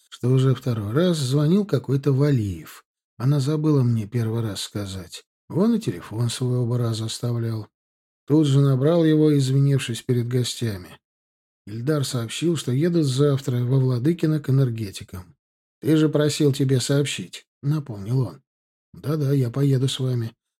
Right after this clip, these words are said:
Во сколько вы планируете стартовать?» «Ну, во второй половине дня, чтобы уже на работу не возвращаться», — ответил Ильдар.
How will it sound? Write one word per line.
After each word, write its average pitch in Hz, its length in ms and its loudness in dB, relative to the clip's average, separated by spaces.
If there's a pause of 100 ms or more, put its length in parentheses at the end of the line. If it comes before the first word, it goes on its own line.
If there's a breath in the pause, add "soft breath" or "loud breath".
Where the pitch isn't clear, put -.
Во 131 180 2
сколько 131 320 0
вы 117 120 -2
планируете 120 580 0
стартовать?» 127 760 -4 (600)
«Ну, 170 240 -2
во 208 60 0
второй 196 340 0
половине 214 380 4
дня, 147 280 2
чтобы 131 260 0
уже 147 140 4
на 170 140 4
работу 139 380 0
не 156 140 2
возвращаться», — 143 840 0 (360)
ответил 180 500 0
Ильдар. 113 480 -2